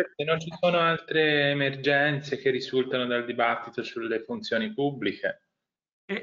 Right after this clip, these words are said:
Speaker 1: Io
Speaker 2: scusa,
Speaker 1: prendo
Speaker 2: Fabrizio.
Speaker 1: atto, prendo atto, ovviamente c'è chi lo conosce anche meglio di me, quell'area lì, anche in termini di viabilità e di funzionamento della viabilità.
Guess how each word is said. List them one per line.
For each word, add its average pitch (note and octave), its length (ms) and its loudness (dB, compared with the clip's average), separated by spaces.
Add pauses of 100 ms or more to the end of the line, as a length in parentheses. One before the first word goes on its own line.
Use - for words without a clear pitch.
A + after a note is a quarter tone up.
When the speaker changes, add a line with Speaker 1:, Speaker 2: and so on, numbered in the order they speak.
(120)
Speaker 1:
Io C#3+ 160 10
Speaker 2:
scusa, A3 200 6
Speaker 1:
prendo - 220 2
Speaker 2:
Fabrizio. F#3+ 360 -8
Speaker 1:
atto, - 500 -4
prendo B2 360 2
atto, B2+ 400 2
ovviamente A#2 600 2
c'è G#2+ 200 -4
chi - 140 -10
lo A2+ 80 2
conosce A#2+ 340 -4
anche A2+ 160 -4
meglio A#2+ 220 0
di B2 100 -4
me, A#2 160 0
quell'area G#2+ 420 2
lì, A#2 220 -2 (480)
anche A2 280 0
in G#2+ 80 -4
termini A2+ 360 2
di G#2+ 100 -2
viabilità A2 680 2
e A2+ 120 2
di G#2+ 80 -4
funzionamento G#2+ 800 0
della F#2+ 200 -4
viabilità. F#2 580 -8